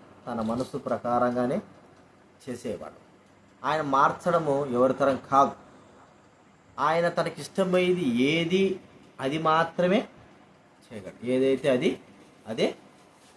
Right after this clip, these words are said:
తనకి ఇష్టమైంది ఏది అదే చేస్తాడు. చూడండి,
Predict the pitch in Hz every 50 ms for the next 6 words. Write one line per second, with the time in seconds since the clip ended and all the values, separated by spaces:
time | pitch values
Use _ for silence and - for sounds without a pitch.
0 | - 135 131 123 120 123 127 123 - - 147 143 143 147 147 147 139 131 127 127
1 | 131 135 143 202 311 - - - 107 120 151 214 - - - - - - - -
2 | - - - - - - - - - - - - - _ _ _ _ _ _ _
3 | _ _ _ _ - 208 202 202 196 196 180